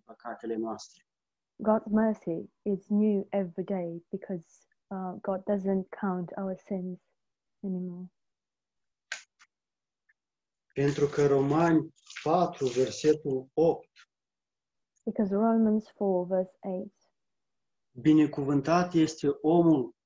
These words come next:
Speaker 1: căruia Domnul nu-i ține în seamă păcatul.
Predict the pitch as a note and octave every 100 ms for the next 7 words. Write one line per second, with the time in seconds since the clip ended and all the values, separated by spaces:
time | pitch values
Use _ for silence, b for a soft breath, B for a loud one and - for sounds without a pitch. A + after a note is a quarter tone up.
0 | _ - D3+ E3+ D#3+ D3 A2 C#3 E3 E3+
1 | D#3+ C#3+ A#2+ C3 D3 D#3+ D3+ - - D3+
2 | D3+ C#3+ - C3 A#2+ - C#3 C#3 C3 B2+
3 | A#2+ - C3+ B2+ -